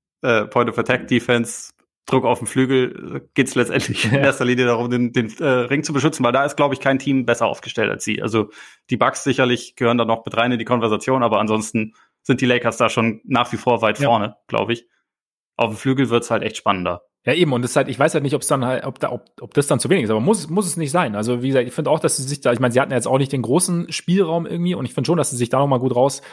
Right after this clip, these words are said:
Speaker 2: manövriert haben. Und ich glaub, Caruso, vielleicht war dieses vierte Jahr, was lang, den, äh, lang erscheint, dann halt der Punkt, den die Bulls machen mussten, sozusagen. Dass die,
Speaker 1: Ja.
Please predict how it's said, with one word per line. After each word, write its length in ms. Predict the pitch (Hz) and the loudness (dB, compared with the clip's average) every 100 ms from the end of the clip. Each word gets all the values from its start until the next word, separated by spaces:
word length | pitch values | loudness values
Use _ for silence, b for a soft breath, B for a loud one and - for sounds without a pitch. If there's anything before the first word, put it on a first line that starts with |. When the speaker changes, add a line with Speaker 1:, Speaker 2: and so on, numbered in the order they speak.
| B B - | B B 0
Speaker 2:
manövriert 380 | 120 113 131 | 2 4 2
haben. 140 | 120 104 | 2 2
Und 80 | 117 | 2
ich 80 | |
glaub, 160 | - 151 | 2 4
Caruso, 460 | 143 147 220 196 180 | 4 4 4 2 2
vielleicht 320 | - 139 143 | 2 0 2
war 140 | 143 | 2
dieses 240 | 156 143 135 | 2 0 0
vierte 260 | 156 165 | 0 2
Jahr, 240 | 123 127 151 | 4 2 2
was 160 | 139 | 0
lang, 240 | 127 147 151 _ _ - | -2 -4 -4 _ _ -6
den, 120 | 151 | -4
äh, 340 | 151 139 135 - _ _ _ _ _ - | -2 0 -2 -6 _ _ _ _ _ -4
lang 240 | 123 135 | 0 2
erscheint, 440 | 156 135 - 131 156 | 0 -2 0 0 0
dann 100 | 135 | 0
halt 320 | 127 131 - | 0 -2 -2
der 120 | 135 131 | -2 0
Punkt, 500 | - 156 151 - _ _ _ _ _ - | -2 -4 -6 -18 _ _ _ _ _ -2
den 80 | |
die 80 | 131 | 0
Bulls 240 | 123 135 - | 2 2 2
machen 220 | 120 131 | 0 0
mussten, 300 | 139 - 104 | -2 -2 -6
sozusagen. 580 | 98 - 95 92 90 - _ _ _ - | -8 -10 -8 -8 -10 -16 _ _ _ -6
Dass 200 | 87 - | -6 -4
die, 140 | 107 | -2
Speaker 1:
Ja. 260 | 113 113 104 | 2 2 0